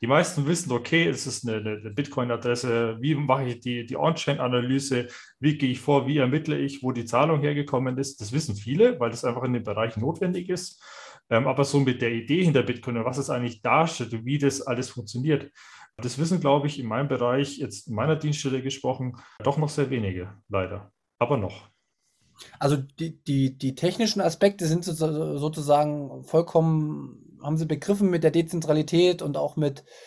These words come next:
Speaker 2: ähm, wie das Mining funktioniert und sowas. Wissen die das auch alles oder geht's tatsächlich nur um die Analyse?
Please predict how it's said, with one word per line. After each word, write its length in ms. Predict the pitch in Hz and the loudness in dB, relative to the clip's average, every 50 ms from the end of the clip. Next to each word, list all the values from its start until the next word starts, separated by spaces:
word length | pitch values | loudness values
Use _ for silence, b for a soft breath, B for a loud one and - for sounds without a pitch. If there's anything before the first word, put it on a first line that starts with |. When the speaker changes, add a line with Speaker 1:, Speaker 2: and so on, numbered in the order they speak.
| B B B B B B - | B B B B B B 0
Speaker 2:
ähm, 460 | 139 135 135 135 131 131 127 131 131 | 2 4 4 4 2 0 -2 -2 -2
wie 100 | 139 135 | -2 -2
das 180 | 143 131 - - | -2 -2 0 2
Mining 340 | 143 143 151 165 165 160 | 4 6 6 6 4 2
funktioniert 760 | 156 - 160 156 - - 156 151 156 156 156 156 156 156 156 | 2 0 -2 -2 0 2 2 4 4 6 6 6 4 4 2
und 100 | 156 147 | 0 -2
sowas. 460 | 143 151 143 147 147 143 139 - - 160 | -2 0 2 2 2 2 0 -4 -14 -12
Wissen 260 | 156 156 147 147 165 | -8 -8 -4 -2 0
die 80 | 156 156 | 2 4
das 180 | 151 143 147 143 | 4 4 4 2
auch 200 | 156 180 - - | 0 0 2 2
alles 260 | 202 202 202 196 202 | 4 4 4 2 2
oder 160 | 156 156 147 | 4 2 4
geht's 240 | 135 156 160 160 - | 4 2 0 0 0
tatsächlich 380 | - 143 - 156 147 147 143 | -2 -2 0 -2 -4 -2 2
nur 200 | 143 156 156 151 | 4 6 6 6
um 120 | 151 151 143 | 4 2 0
die 100 | 147 147 | 0 0
Analyse? 560 | 135 131 123 120 120 123 117 117 117 113 | 0 0 -2 -2 -4 -6 -8 -10 -12 -14